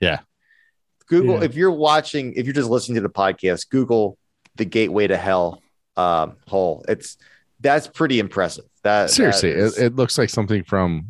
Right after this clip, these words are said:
Speaker 1: like, Tolkien, like Mount Doom or something. <laughs>
Speaker 2: Yeah, or
Speaker 1: Yeah.
Speaker 2: yeah. It's just, it just looks nuts. Yeah,
Speaker 1: Yep.
Speaker 2: that looks pretty cool. Um, that might be my favorite, my favorite hole. Just, you know.
Speaker 3: <laughs> Yeah, it's up there for sure. <laughs>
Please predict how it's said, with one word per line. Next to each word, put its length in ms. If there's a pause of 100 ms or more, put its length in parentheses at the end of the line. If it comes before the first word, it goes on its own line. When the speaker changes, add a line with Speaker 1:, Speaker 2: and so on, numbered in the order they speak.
Speaker 1:
like, 240
Tolkien, 540
like 240
Mount 320
Doom 320
or 80
something. 420 (100)
<laughs> 120
Speaker 2:
Yeah, 320
or 160
Speaker 1:
Yeah. 280 (160)
Speaker 2:
yeah. 220 (160)
It's 200
just, 180 (920)
it 140
just 160
looks 260
nuts. 480 (120)
Yeah, 180
Speaker 1:
Yep. 200
Speaker 2:
that 120
looks 200
pretty 200
cool. 320 (320)
Um, 360 (400)
that 140
might 160
be 60
my 160
favorite, 400 (240)
my 120
favorite 320
hole. 360 (380)
Just, 300
you 60
know. 260
Speaker 3:
<laughs> 580 (800)
Yeah, 340
it's 140
up 180
there 240
for 160
sure. 500 (220)
<laughs> 160